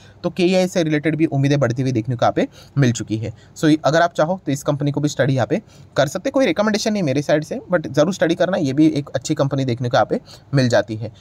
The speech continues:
Then अगर हम लोग बात करेंगे दोस्तों Havells इंडिया, अभी Havells इंडिया में और भी बहुत सारी चीज़ें आती है, ये सिर्फ केबल में काम नहीं करती है, अलग-अलग आप लोगों को,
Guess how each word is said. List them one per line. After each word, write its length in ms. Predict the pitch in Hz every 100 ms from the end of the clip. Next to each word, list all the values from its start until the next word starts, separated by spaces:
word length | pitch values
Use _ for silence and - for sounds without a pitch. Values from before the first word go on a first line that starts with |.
| - -
Then 140 | 190
अगर 160 | 202 196
हम 80 |
लोग 100 | 190 180
बात 180 | 170
करेंगे 240 | - 165 165
दोस्तों 240 | 160 165
Havells 380 | 135 117 131 139
इंडिया, 300 | - 107 90 -
अभी 120 | 139
Havells 340 | 113 107 143
इंडिया 180 | 151 139
में 100 | 151
और 240 | - 117 131
भी 100 | 147
बहुत 240 | 127 131
सारी 140 | 143
चीज़ें 240 | 139 135 131
आती 200 | 123 151
है, 40 |
ये 100 | 165
सिर्फ 240 | 123 151 -
केबल 280 | 127 123 135
में 100 | 139
काम 160 | 131
नहीं 160 | 131 139
करती 260 | 135 120 143
है, 120 | 185 - -
अलग-अलग 320 | - 139 143 143
आप 160 | 135
लोगों 160 | 139 143
को, 180 | 156